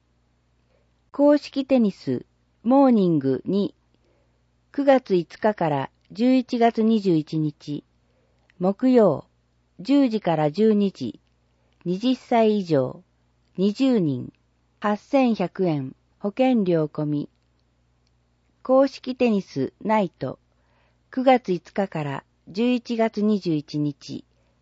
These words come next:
木曜。十八時四十五分から二十時四十五分。二十歳以上。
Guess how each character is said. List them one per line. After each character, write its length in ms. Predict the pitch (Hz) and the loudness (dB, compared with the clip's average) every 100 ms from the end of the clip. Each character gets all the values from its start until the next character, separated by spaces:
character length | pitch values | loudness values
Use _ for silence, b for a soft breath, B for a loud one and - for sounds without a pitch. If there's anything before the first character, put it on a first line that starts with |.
| _ | _
木 320 | 165 180 240 | -6 -4 -2
曜。 340 | 233 190 135 - _ _ _ _ _ _ | 2 2 0 -8 _ _ _ _ _ _
十 220 | - 247 | -2 -2
八 300 | 254 262 254 | 0 -2 -2
時 120 | 214 190 | -4 0
四 260 | 247 233 | 2 2
十 180 | 185 170 | 0 -2
五 120 | 156 | -2
分 260 | 160 196 170 | -4 -4 -4
か 160 | 139 | -6
ら 180 | 135 127 - _ _ | -8 -8 -12 _ _
二 180 | - 196 | -4 -2
十 240 | 214 262 | 0 0
時 180 | 226 160 | 0 0
四 260 | 196 214 180 | 0 2 -2
十 240 | 156 147 | -2 -2
五 100 | 135 | -2
分。 360 | 135 165 127 - _ _ _ _ _ _ _ _ _ | -4 -2 -4 -6 _ _ _ _ _ _ _ _ _
二 160 | 185 | -2
十 180 | 202 254 | -2 -4
歳 380 | 254 - 254 240 | -6 -2 0 0
以 180 | - 214 | -2 -4
上。 340 | 175 156 131 | -4 -4 -8